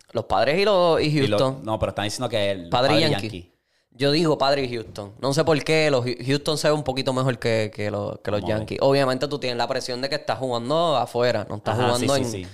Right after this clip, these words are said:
Speaker 1: no
Speaker 2: Home
Speaker 1: estás
Speaker 2: court
Speaker 1: jugando,
Speaker 2: advantage,
Speaker 1: ajá, no
Speaker 2: exacto.
Speaker 1: estás jugando en, en, en los Yankees.
Speaker 2: Eh, sí, sí,
Speaker 1: No estás
Speaker 2: sí.
Speaker 1: jugando en Nueva York. Vamos a ver, ellos juegan, yo creo que hoy es que viernes, yo creo que ellos juegan el domingo allá en Nueva York.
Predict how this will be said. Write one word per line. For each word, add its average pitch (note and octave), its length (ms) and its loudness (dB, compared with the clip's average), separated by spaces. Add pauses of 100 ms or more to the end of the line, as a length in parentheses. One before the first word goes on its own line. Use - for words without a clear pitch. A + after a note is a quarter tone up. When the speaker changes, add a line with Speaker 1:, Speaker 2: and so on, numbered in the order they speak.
Speaker 1:
no A2 80 0
Speaker 2:
Home A2+ 60 2
Speaker 1:
estás B2+ 140 2
Speaker 2:
court B2+ 160 6
Speaker 1:
jugando, A2 120 0
Speaker 2:
advantage, A2 180 0
Speaker 1:
ajá, A2 120 0
no A2 60 0
Speaker 2:
exacto. A2 140 0
Speaker 1:
estás A2+ 220 0
jugando B2 360 0
en, D3 160 0
en, C3 280 -2
en A#2+ 140 -2
los A2+ 100 0
Yankees. G#2+ 440 -4
Speaker 2:
Eh, E2+ 80 -4
sí, F2 180 -6
sí, - 80 -10
Speaker 1:
No A2 60 -6
estás G#2 100 -4
Speaker 2:
sí. G#2+ 40 2
Speaker 1:
jugando A#2 200 -6
en B2+ 60 -6
Nueva C#3 180 0
York. G#2+ 280 -4 (420)
Vamos A2 280 0
a C3+ 40 4
ver, D3+ 180 4
ellos C#3+ 240 4
juegan, D3+ 460 2
yo B2+ 100 2
creo C3 160 4
que C#3+ 200 2
hoy B2 180 2
es C3 100 0
que D#3 160 0
viernes, E3 400 -2
yo C#3 120 0
creo C#3 120 2
que C#3 60 4
ellos D3 100 2
juegan D3+ 200 4
el C#3+ 120 0
domingo B2+ 600 -2
allá A2 220 0
en B2 60 -4
Nueva B2 200 -2
York. G#2+ 200 -10